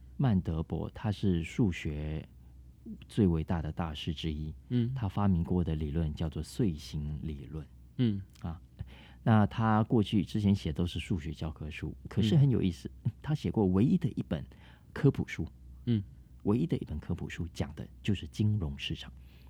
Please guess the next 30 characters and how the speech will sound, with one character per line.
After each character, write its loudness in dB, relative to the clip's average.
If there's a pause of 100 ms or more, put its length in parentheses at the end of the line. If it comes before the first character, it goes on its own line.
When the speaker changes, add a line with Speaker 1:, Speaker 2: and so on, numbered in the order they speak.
(240)
Speaker 2:
嗯。 0 (240)
Speaker 1:
嗯， 2 (760)
他 2
说 6
呢， 6 (160)
我 -4
们 2
现 2
在 6
不 2
是 2
说， 4 (100)
啊， 0 (280)
这 4
个， 4 (280)
所 6
以 10
我 10
们 8 (480)
不 2
是， 6
啊， 4
股 2
市 0
大 4
跌， 2 (220)
股 4
市 4
大 4
涨， 0